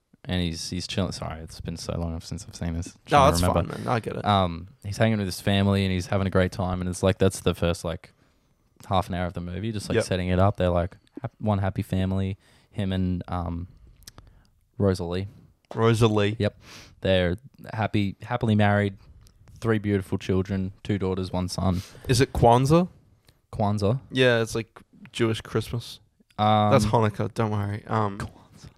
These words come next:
Speaker 2: Kwanzaa. What's Kwanzaa?
Speaker 1: No, it was, I think this was around, like, September.
Speaker 2: Ah, okay.
Speaker 1: Yeah, yeah.
Speaker 2: Yep.
Speaker 1: Um, yeah, so they were w-, one big happy family. It shows them, like, you know, dropping the kids to school, um, going out for dinner, having a lovely time together.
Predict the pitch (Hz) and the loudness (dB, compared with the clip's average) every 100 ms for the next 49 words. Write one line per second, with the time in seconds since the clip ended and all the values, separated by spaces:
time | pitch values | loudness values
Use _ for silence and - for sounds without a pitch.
0 | - - - 113 113 107 - - 240 - | -12 -6 -4 -2 -4 -6 -10 0 0 0
1 | - 143 147 180 107 110 110 107 101 107 | 2 6 8 6 6 6 6 6 6 4
2 | 110 110 117 139 156 139 113 104 98 92 | 2 2 2 2 0 -4 -2 0 0 -2
3 | 90 - - - 90 85 90 110 113 107 | -4 -6 -10 -6 -4 -4 -6 -6 -6 -6
4 | - 151 101 90 85 90 - 92 92 90 | -8 -4 0 2 2 -2 -4 0 2 0
5 | 85 - - _ _ _ _ _ _ _ | -4 -12 -20 _ _ _ _ _ _ _
6 | - - 107 95 - 104 95 98 98 95 | -16 -4 0 2 4 4 6 6 6 4
7 | 92 107 - - 185 202 147 135 107 - | 2 -4 -8 -2 0 2 0 -2 -2 -4
8 | 95 95 98 98 95 - 90 92 90 90 | -2 0 0 0 -2 -4 -4 -4 -4 -6
9 | 104 92 92 92 - - - - - 101 | -8 -10 -10 -14 -20 -20 -20 -14 -10 -8
10 | 101 110 - 120 - 98 101 101 104 101 | -6 -8 -8 -10 -10 -8 -6 -4 -6 -8
11 | - _ _ _ - 98 90 87 87 101 | -12 _ _ _ -10 -8 -8 -8 -12 -8
12 | 90 95 95 - - 98 98 98 - - | -4 -4 -4 -8 -8 -6 -4 -6 -8 -10
13 | 98 98 95 95 95 92 92 90 90 90 | -6 -6 -6 -6 -4 -2 -2 0 0 0